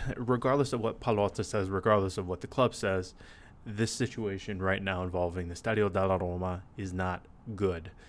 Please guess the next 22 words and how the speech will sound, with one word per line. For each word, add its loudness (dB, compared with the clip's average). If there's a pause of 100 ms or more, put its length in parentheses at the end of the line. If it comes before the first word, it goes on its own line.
(600)
The, 2 (260)
the -2
prosecutor 4
in 2
Rome, -2
to -6
basically 2
summarize 0
what 0 (1160)
they 2
are -4
sort -2
of -6
conjecturing 0
to -10
the -6
public 2
as -2
to -6
what 0
they 0
have, -2